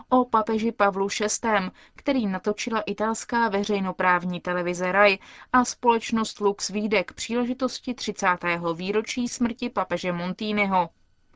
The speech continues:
Projekci shlédl Benedikt šestnáctý a jeho spolupracovníci z římské kurie za účasti režiséra Fabrizia Costi,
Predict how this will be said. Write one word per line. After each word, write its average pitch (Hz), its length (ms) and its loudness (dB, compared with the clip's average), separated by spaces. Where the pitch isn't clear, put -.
Projekci 196 540 0
shlédl 233 460 -4
Benedikt 208 460 0
šestnáctý 226 760 -2
a 254 80 0
jeho 262 240 2
spolupracovníci 196 1040 -2
z 170 80 -12
římské 185 500 -4
kurie 208 420 2
za 262 220 2
účasti 247 580 -2
režiséra 214 640 -2
Fabrizia 190 800 -2
Costi, 202 440 -2